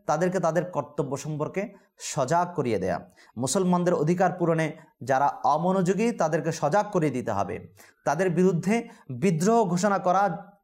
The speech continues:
থেকে জনগণকে বিরত রাখতে হবে, তাদের বিরুদ্ধে বিদ্রোহ করার চেষ্টা চালানো থেকে বিরত থাকতে হবে। এটা হচ্ছে মুসলিম ইমামদের প্রতি, মুসলমানদের যারা শাসক, মুসলমানদের যারা,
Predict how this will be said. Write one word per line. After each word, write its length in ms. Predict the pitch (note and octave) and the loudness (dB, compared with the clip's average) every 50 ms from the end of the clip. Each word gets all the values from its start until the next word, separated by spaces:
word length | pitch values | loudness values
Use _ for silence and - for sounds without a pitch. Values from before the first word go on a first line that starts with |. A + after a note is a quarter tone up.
| _ _ | _ _
থেকে 360 | - G#3 G3 G#3 A3 A#3 A#3 - - - - - B2+ | -2 -2 0 0 0 -2 -2 -6 -16 -20 -14 -12 -2
জনগণকে 880 | A#2+ D#3 D#3+ E3 F3+ F3 E3 F3+ F3+ F3+ F3 F3+ A#3+ A#3+ A#3+ A#3+ - - - C3 | 0 0 2 2 2 2 2 2 2 2 2 2 2 2 2 -2 -10 -14 -4 0
বিরত 240 | E3+ C4+ C#4 C4+ C4 | 4 4 4 4 4
রাখতে 320 | B3 A3 F3 - - G#3 | 2 0 0 0 0 2
হবে, 360 | F#3 E3+ D3+ - A2+ G2 - - - _ _ _ | 2 2 0 0 -2 -4 -4 -8 -18 _ _ _
তাদের 280 | - C3+ C3+ D#3+ E3 D#3 | 0 0 2 2 0 0
বিরুদ্ধে 540 | C#3 D3+ D#3 D#3+ D3 - E3+ F#3 G3 F#3 F#3 - - _ | 2 2 2 0 0 0 0 0 0 0 -4 -12 -16 _
বিদ্রোহ 480 | B2 A#2+ B2+ E3+ D#3 C#3+ E3+ F#3 F#3 F3+ | -8 -2 -2 0 0 2 2 2 4 4
করার 200 | F3+ E3+ E3+ D#3+ D#3+ - | 4 2 2 2 2 0
চেষ্টা 340 | E3 C#3+ - - - D3+ | -2 -2 -2 0 -2 -2
চালানো 420 | C3+ - D3 C3 C3 C3 C3 C3 C3 | 0 0 -2 0 0 0 -2 -2 -4
থেকে 420 | - E3 D#3+ F3+ A3 C4 - - - _ _ _ | -4 -6 -2 -2 -2 -2 -2 -8 -18 _ _ _
বিরত 480 | D3 A#2 A#2 - A2+ G#2 G2 G2 F#2 G#2+ | -18 -18 -12 -10 -8 -6 -6 -6 -8 -10
থাকতে 400 | G2 - A#2 A#2+ - _ - F#2 | -12 -12 -16 -18 -18 _ -10 -8
হবে। 160 | D#2 - - | -8 -8 -10
এটা 180 | - C3 F3+ F3+ | -10 -6 -4 -4
হচ্ছে 260 | F#3 F#3 F3+ - A#3+ - - _ _ _ - | -4 -4 -6 -8 -10 -10 -14 _ _ _ -10
মুসলিম 540 | G#2+ B2 C#3+ - - - F#3 F#3 F3+ F3+ F3+ - - - _ _ | -8 -6 -6 -6 -2 0 2 2 2 0 -2 -10 -18 -20 _ _
ইমামদের 480 | - C#3 C3+ C3+ B2+ B2+ B2+ B2+ B2 - | -6 -4 -2 0 -2 0 -2 -4 -4 -4
প্রতি, 200 | - A#2 G2+ G#2+ | -4 -8 -8 -6
মুসলমানদের 920 | G#2 B2 B2+ - F3 D#3+ D3+ D3 C#3+ C#3 C3+ C3 D#3 D#3+ C#3 - - - - _ _ - | -8 -8 -4 -4 -2 -2 -2 -2 -4 -4 -2 0 0 0 -2 -4 -12 -20 -20 _ _ -4
যারা 360 | A#2 A#2+ A2 A2 G#2 - - | -2 0 2 2 0 0 -2
শাসক, 640 | - - - C#3+ C#3+ D#3 - - E3 C#3+ A#2+ - - - _ _ _ _ _ _ _ _ _ | -6 -10 -10 -6 -6 -6 0 2 0 0 0 -2 -10 -18 _ _ _ _ _ _ _ _ _
মুসলমানদের 880 | D3 C#3 C#3 C#3 - - E3+ C3+ D3+ D#3+ D#3+ D#3 D#3+ D#3+ D3+ D#3 D#3 D3 | -8 -6 -4 -4 -2 -2 -2 -2 -2 -2 -2 -2 -2 -2 0 0 -2 0
যারা, 360 | C3+ C#3 C3 C#3 C#3 C3 - | 2 2 2 2 2 0 -2